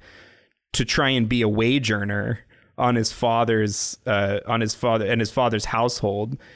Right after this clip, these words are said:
is welcomed back in as a son. But the son who, you know, the, the, the elder son who never did that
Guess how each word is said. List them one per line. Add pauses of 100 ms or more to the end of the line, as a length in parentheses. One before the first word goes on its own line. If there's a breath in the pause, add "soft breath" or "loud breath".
(140)
is
welcomed
back
in
as
a
son. (560 loud breath)
But
the
son
who, (320)
you
know,
the,
the,
the
elder
son
who
never
did
that